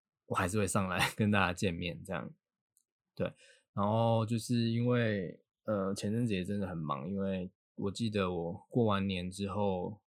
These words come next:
收完年假就开始一路忙，忙到一直到上周春假，放春假的时候，我才稍微有可以喘息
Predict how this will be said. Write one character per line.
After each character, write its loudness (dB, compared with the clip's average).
收 2
完 4
年 -2
假 0
就 -4
开 -6
始 -6
一 -4
路 -4
忙， 0
忙 -6
到 2
一 0
直 2
到 4
上 0
周 -2
春 -4
假， -2
放 0
春 -2
假 0
的 -2
时 -6
候， -2
我 -4
才 -8
稍 0
微 -4
有 -4
可 -6
以 -2
喘 -6
息 -8